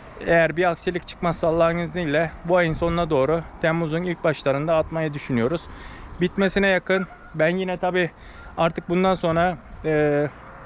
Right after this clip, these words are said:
sürekli paylaşımlarda bulunacağım. YouTube'da, Instagram'da, işte camlar takılırken, tuvalet olduktan sonra, bittikten sonra, e, onları sizlerle paylaşacağım. Tekne en son bitmesine yakında rezervasyonları almaya başlayacağız.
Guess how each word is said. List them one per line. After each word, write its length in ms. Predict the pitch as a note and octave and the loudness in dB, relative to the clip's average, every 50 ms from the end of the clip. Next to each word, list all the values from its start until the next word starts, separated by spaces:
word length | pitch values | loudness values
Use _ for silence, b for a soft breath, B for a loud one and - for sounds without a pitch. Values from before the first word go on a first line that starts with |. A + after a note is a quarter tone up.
| - - - - - - - - - - - - | -18 -16 -16 -16 -16 -16 -14 -14 -14 -14 -14 -12
sürekli 800 | - - - - F3 F3 - - D#3+ E3 F3 F#3 - - E3 D#3 - | -4 2 4 4 4 4 2 0 0 0 0 0 -2 -4 -4 0 2
paylaşımlarda 680 | E3 D#3+ D#3+ E3 D#3+ - - E3+ E3 D#3+ D3+ D#3+ D3+ | 2 2 2 2 0 -2 -2 0 0 2 2 0 0
bulunacağım. 480 | D3+ D#3 E3+ E3+ D3+ D#3 D3 D#3 E3 D#3 | 0 -2 -2 0 0 0 0 2 0 0
YouTube'da, 340 | D3 D3 - D#3+ - - D3 | 0 0 -2 -2 0 2 2
Instagram'da, 640 | C3+ C3+ - E3+ D#3 C3+ D#3 C#3+ C#3 A2+ A#2+ C3+ - | 2 2 0 0 0 2 0 0 2 2 2 2 0
işte 400 | - - - - E3 D3+ D3+ C#3 | -2 -6 -2 0 2 2 2 2
camlar 360 | D3 D#3 D3+ D#3 D#3 D#3 D3 C#3+ | 2 2 2 4 2 2 0 0
takılırken, 680 | - - C#3 - D3+ C3+ C#3 C3+ - - - G#2 A2 | 0 -4 -4 -2 -2 -2 -2 -2 0 0 0 0 0
tuvalet 460 | A2 - D#3 D#3 D3 C3+ C3+ C#3 - | 0 2 2 4 4 4 2 0 0
olduktan 440 | D3+ C3 C3 B2 - - - C3 B2 | 0 0 0 -2 -4 -6 -4 -4 -2
sonra, 280 | B2+ - G#2 G2+ G#2+ B2 | -2 -2 -4 -4 -4 -4
bittikten 380 | C3+ - - - - C3+ C3+ | -6 -6 -6 -4 -2 -2 0
sonra, 300 | B2 - G#2+ A2 B2+ D3+ D#3 B B B B B B B B B - | 0 0 0 0 0 0 -2 B B B B B B B B B -2
e, 180 | - C#3+ C3+ B2+ | 2 4 4 4
onları 600 | C3 - D#3+ D#3+ D#3+ D3+ C#3+ C3 C#3 D3 D#3+ D3+ B B B B - - C#3 | 4 2 2 2 2 4 4 4 2 2 0 -2 B B B B -16 -16 -10
sizlerle 480 | - - D#3+ D3 D3+ D#3 D3 C3+ A#2+ | -4 -2 0 2 4 4 4 4 2
paylaşacağım. 580 | - - D3+ D3 D#3 D3 - - - C#3 D3 D#3+ - B B B B B B B - | 2 2 2 2 2 0 0 0 0 0 0 0 -4 B B B B B B B -2
Tekne 320 | - E3+ D#3+ - F3 F3 E3+ | -2 0 0 2 2 2 2
en 40 | D#3 | 2
son 220 | - F3 D#3+ D3+ | 2 2 0 0
bitmesine 420 | D3+ - F3+ E3+ D#3+ - E3+ E3+ | 0 0 0 -2 -2 0 2 2
yakında 480 | E3 D3+ - - C#3+ C3 C#3 D3+ D#3+ D#3 | 2 2 2 0 0 0 2 2 2 4
rezervasyonları 840 | D3+ D#3 D3 D#3+ D#3 D#3 D#3 D3+ - - D3 C3+ C3+ C3 B2 A#2+ | 2 2 2 2 2 2 2 0 0 -2 -4 -2 0 0 0 2
almaya 340 | B2 C3+ C#3 D3+ D3+ D3 C#3 | 2 2 2 2 2 2 2
başlayacağız. 580 | D3 D3+ C#3+ - - D3+ C#3 C#3 D3+ E3 - | 2 2 0 -2 -4 0 2 2 2 2 0